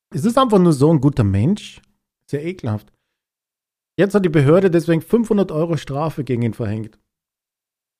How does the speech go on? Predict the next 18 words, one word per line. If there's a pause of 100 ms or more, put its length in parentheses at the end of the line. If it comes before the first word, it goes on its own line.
(800)
Na
gut,
für
Jahrzehnte
lang. (1600)
Ähm,
die
Situation
ist
einfach
nur
absurd.
Der
Pensionist
war
in
seinen
Wohnort